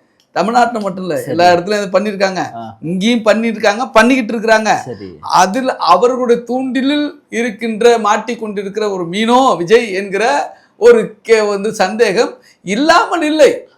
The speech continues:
Speaker 2: அது வந்து எலெக்ஷன் நேரத்துல எனக்கு காசு தாங்கன்னு கேக்குறாங்க இல்லையா, அந்த கட்சிகளுக்கு வேணா பொருந்தும்.
Speaker 1: ம்.
Speaker 2: விஜய் ஒரு படத்துக்கே கிட்டத்தட்ட இருநூத்தி நாற்பது கோடி என்னவோ சம்பளம் வாங்குறாரு.
Speaker 1: ம்.
Speaker 2: அவரு வந்து பி ஜே பி போடக்கூடிய காசுக்காக நினைக்க வேண்டிய அவசியம் கிடையாது. அதை நீங்க, உங்களுக்கு அந்த புரிதல் இருக்கும்னு நினைக்க மாட்டேன் நானு.
Speaker 1: அதுதாங்க நான் என்ன சொல்றேன், இவரு எந்த பின்னணியில வந்து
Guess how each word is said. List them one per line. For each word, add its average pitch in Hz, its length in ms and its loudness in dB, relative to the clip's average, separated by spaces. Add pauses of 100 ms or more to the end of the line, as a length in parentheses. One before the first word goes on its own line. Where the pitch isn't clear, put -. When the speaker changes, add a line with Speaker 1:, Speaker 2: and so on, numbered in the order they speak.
(160)
Speaker 2:
அது 160 200 -2
வந்து 160 640 -4
எலெக்ஷன் 180 360 -6
நேரத்துல 160 140 -8
எனக்கு 156 220 -8
காசு 156 320 0
தாங்கன்னு 147 260 -8
கேக்குறாங்க 139 280 -4
இல்லையா, 123 540 -8
அந்த 151 220 -6
கட்சிகளுக்கு 160 440 -4
வேணா 160 160 -6
பொருந்தும். 143 520 -8
Speaker 1:
ம். 131 180 -10 (120)
Speaker 2:
விஜய் 196 280 -2
ஒரு 180 240 2
படத்துக்கே 190 440 -2
கிட்டத்தட்ட 170 380 -4
இருநூத்தி 175 400 -2
நாற்பது 135 320 -6
கோடி 156 140 -8
என்னவோ 151 140 -6
சம்பளம் 135 440 -6
வாங்குறாரு. 117 160 -6
Speaker 1:
ம். 110 100 -12
Speaker 2:
அவரு 190 380 -2
வந்து 208 180 -4
பி 202 160 -6
ஜே 202 180 -2
பி 170 160 -6
போடக்கூடிய 147 220 -4
காசுக்காக 165 380 -4
நினைக்க 147 240 -8
வேண்டிய 143 200 -2
அவசியம் 156 240 -6
கிடையாது. 123 500 -8 (240)
அதை 226 200 4
நீங்க, 233 220 0
உங்களுக்கு 208 280 -2
அந்த 190 140 -4
புரிதல் 285 240 -4
இருக்கும்னு 240 400 -2
நினைக்க 165 260 -4
மாட்டேன் - 120 -6
நானு. 110 220 -6
Speaker 1:
அதுதாங்க 190 400 -4
நான் 190 200 -2
என்ன 185 160 -6
சொல்றேன், 175 580 -4
இவரு 165 200 -4
எந்த 175 240 -4
பின்னணியில 175 640 -8
வந்து 160 300 -6